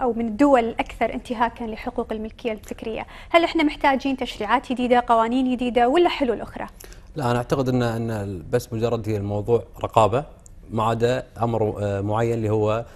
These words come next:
Speaker 2: الجر-، قانون الجرائم الإلكترونية
Speaker 1: نعم.
Speaker 2: يكون مكمل للقوانين اللي س-، سبقته. بس مجرد اللي هو تطبيق بالنسبة لأكثر شيء إحنا قاعد يعني نشاهده بشكل يومي. ممكن أنت لو تروح السوق أي شخص بسيط، اللي هو البضائع المقلدة،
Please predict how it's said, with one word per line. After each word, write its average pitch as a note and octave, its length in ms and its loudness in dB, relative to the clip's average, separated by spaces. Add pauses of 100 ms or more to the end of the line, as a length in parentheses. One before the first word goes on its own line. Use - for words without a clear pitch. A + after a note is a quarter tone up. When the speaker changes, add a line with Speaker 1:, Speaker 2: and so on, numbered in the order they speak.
(180)
Speaker 2:
الجر-، G#2 220 4
قانون G#2 380 2
الجرائم G#2+ 240 4
الإلكترونية G#2 640 0 (120)
Speaker 1:
نعم. A3+ 200 -4
Speaker 2:
يكون A#2+ 240 2
مكمل C3 480 2
للقوانين G#2+ 320 0
اللي G#2 120 -2
س-، - 140 -14 (140)
سبقته. - 420 -10 (640)
بس D#3 280 0
مجرد B2+ 340 2
اللي A#2 120 0
هو A2 100 4
تطبيق A#2 480 -2
بالنسبة A#2 640 -2 (180)
لأكثر F#2+ 580 -4
شيء G#2 220 -2
إحنا G2 140 -4
قاعد F#2 460 -4
يعني F#2+ 360 -6 (300)
نشاهده B2+ 420 4
بشكل B2 320 -4
يومي. C3 260 6
ممكن A2 520 0
أنت G2 140 -6
لو G#2 100 0
تروح A2 200 0
السوق A2+ 340 -2 (120)
أي A2+ 100 0
شخص - 240 -4
بسيط، A2 260 -4 (520)
اللي B2+ 120 0
هو C#3+ 60 4
البضائع C3+ 360 6
المقلدة، F#2+ 520 2